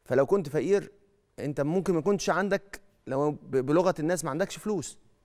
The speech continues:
بس عندك رب، عندك الغني.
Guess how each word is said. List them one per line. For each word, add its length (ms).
بس 160
عندك 300
رب، 180
عندك 420
الغني. 440